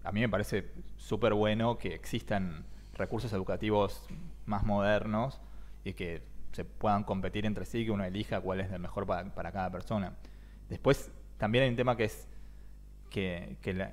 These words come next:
que la universidad también te enseña a tener cierta tolerancia a la frustración, em, que en, en tanto y en cuanto esté bien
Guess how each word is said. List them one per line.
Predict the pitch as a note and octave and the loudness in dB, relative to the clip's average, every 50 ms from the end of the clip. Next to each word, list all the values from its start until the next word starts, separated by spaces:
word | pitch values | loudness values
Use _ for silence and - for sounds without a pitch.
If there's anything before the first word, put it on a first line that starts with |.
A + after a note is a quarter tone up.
| F#2+ - | -8 -8
que | - - G2 | -6 -4 -2
la | F#2 | -2
universidad | F#2 F#2+ G2 F#2+ - A#2+ A2 | 0 0 0 0 0 0 0
también | A2+ A2+ G#2+ | 2 2 2
te | G#2+ | 0
enseña | G#2+ - A2+ A2+ A2 | 0 0 0 0 0
a | G2+ | 0
tener | G2+ G2 G#2 G#2 | 0 -2 -2 -2
cierta | - A#2 A2 G#2 | 0 -2 0 0
tolerancia | - G2 F#2 F2+ F#2+ G#2+ G#2+ - G#2+ | 0 0 0 0 -2 -2 0 0 0
a | |
la | G2 | 0
frustración, | - - G2 - - D#2 - - G2 G#2 C#3+ E3+ F3+ - - - - - - - - - - - - - - | 0 -4 -6 -6 -8 -8 -6 -4 -2 -2 -2 -2 -4 -6 -10 -14 -12 -12 -12 -12 -12 -12 -14 -14 -14 -10 -6
em, | - G2+ F#2 F2+ F2 F2+ F#2 F#2+ G2 - - F#2+ - - - - - - - - - - - - | -4 -2 -2 -2 -4 -6 -8 -10 -12 -12 -12 -14 -14 -16 -16 -16 -16 -16 -16 -16 -16 -16 -14 -10
que | - G#2+ | -6 -4
en, | F#2+ G2+ G#2 | -4 -4 -2
en | G#2+ G2 G2 | -2 -2 0
tanto | - C3 C3+ C3+ | 0 4 4 6
y | |
en | A#2+ | 6
cuanto | B2 B2+ B2+ | 6 6 6
esté | A#2+ - - A#2+ A#2 | 4 6 6 6 8
bien | A#2 A#2 A#2+ A#2 A#2+ B2 - | 8 6 6 4 2 0 -4